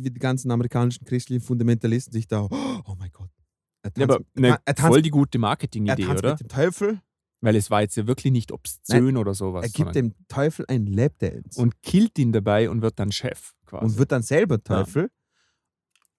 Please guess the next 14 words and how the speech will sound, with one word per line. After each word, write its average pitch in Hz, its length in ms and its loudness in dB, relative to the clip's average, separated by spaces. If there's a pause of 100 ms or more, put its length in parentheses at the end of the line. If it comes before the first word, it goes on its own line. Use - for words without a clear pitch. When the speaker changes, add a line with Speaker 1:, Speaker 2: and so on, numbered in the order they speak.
(180)
Speaker 1:
Und 117 320 2 (300)
da 123 160 4
regen 151 200 4
sie 120 100 -4
sich 117 140 -2
auf 135 400 2 (340)
und 101 340 -2
gehen 139 280 2
am 104 160 -2
gleichen 147 320 2
Nachmittag 143 400 -2
in 113 80 -2
den 104 240 -2
Puff. 104 320 -2